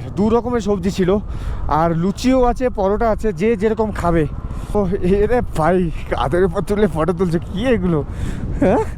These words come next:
পাহাড়ের উপরে এসে মানুষ পারেও সত্যি। প্রথমবার পাহাড়ে আসলে যা হয় আর কি। এইখান থেকে ভিউটা দেখো, জুলুক সিল্ক রোডের মতোই লাগছে, মিনি সিল্ক রোড।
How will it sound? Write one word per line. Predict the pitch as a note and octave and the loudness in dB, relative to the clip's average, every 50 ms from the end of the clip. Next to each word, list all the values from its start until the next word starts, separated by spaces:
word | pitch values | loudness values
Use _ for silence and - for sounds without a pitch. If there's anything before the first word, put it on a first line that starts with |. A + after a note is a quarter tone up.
| - - - | -8 -4 -2
পাহাড়ের | E3+ C#3 D#3+ F#3 G#3 A#3+ B3 B3+ | 0 0 2 2 0 0 0 -2
উপরে | - - D4+ C4 C4 C#4 | -2 -2 -2 -2 0 -2
এসে | F4 F#3 F3+ - C4+ A3 - - - - - - - - - - - G3+ - - - - - - - - - - - - - - - - - - - - - - - - - - | -2 -2 -2 -2 -4 -4 -4 -6 -12 -10 -10 -10 -8 -4 -2 0 0 0 -2 -2 -8 -8 -8 -8 -8 -8 -10 -10 -10 -10 -10 -8 -10 -10 -10 -10 -10 -12 -12 -12 -12 -10 -10 -8
মানুষ | E3 E3+ E3+ F3 F#3+ G#3 A#3+ A#3 - - - | -4 -2 0 0 2 2 0 0 -2 -2 0
পারেও | F#3+ F#3 F3+ F#3 G#3+ G#3+ G3+ F3+ E3 | 0 2 2 4 2 2 2 0 -2
সত্যি। | D#3 - - D#3+ D#3 - - - - - F#3+ F#3 E3+ C#3+ - - - - - - - - - - - - - - - - - - - - - | -4 -4 -2 -2 -2 -2 -4 -8 -4 0 2 2 2 0 -2 -4 -4 -2 -2 -2 -2 -2 -2 -2 -2 -2 -2 -2 -2 0 0 0 0 0 2
প্রথমবার | E3 G3 - - C4 C#4 C#4 B3+ C#4 C#4 C4+ | 2 2 2 2 0 0 0 0 0 0 0
পাহাড়ে | G3+ A#3 A3+ G#3+ A3+ A3 A3+ A3 | 0 -2 -2 -2 0 0 -2 -2
আসলে | G#3+ - A3 A3+ G3 | -4 -2 -4 -4 0
যা | D#3+ F#3 F3 E3+ | 0 0 0 0
হয় | E3 D#3+ C#3+ D3 D#3+ D#3+ D#3 | -2 -2 0 0 0 0 0
আর | D3 C#3+ | 0 -2
কি। | C#3+ - C#3+ C3 - - - - - - - - - - - - | -4 -6 -6 -6 -6 -6 -6 -6 -6 -4 -4 -4 -4 -4 0 2
এইখান | F#3 G#3 G#3+ F#3 - G#3 G#3+ G3+ | 4 4 4 4 4 4 2 4
থেকে | A#3+ A#3+ A3+ | 2 2 2
ভিউটা | D3 D3 D3+ G3 A3+ A3 | 4 4 4 4 4 4
দেখো, | E3 D3 - C3+ A#2 - - - - - - - - - - - - - - - C#3 | 2 2 2 0 -2 -2 -4 -6 -6 -4 -4 -4 -4 -6 -6 -6 -6 -4 0 0 2
জুলুক | A#2+ D#3 F3 F#3 F3+ - - - - - - - - - - - | 4 4 4 4 2 0 -2 -6 -4 -4 -6 -4 -4 -4 -4 -2
সিল্ক | - - D#3+ E3 F#3 F3 - - | 0 2 2 2 2 2 2 2
রোডের | G#3 A3 G3+ A3+ A3+ | 2 4 4 2 4
মতোই | A#3 A#3+ B3 B3 | 4 4 4 4
লাগছে, | G3+ F#3+ F3+ G#3 F#3+ F#3+ F#3 | 4 4 2 2 4 4 4
মিনি | D#3+ D#3+ F3+ G3+ A3 A3+ | 4 4 4 4 4 4
সিল্ক | - - G#3+ G3 - - | 4 4 2 2 2 2
রোড। | E3 D3+ B2 - | 2 2 2 0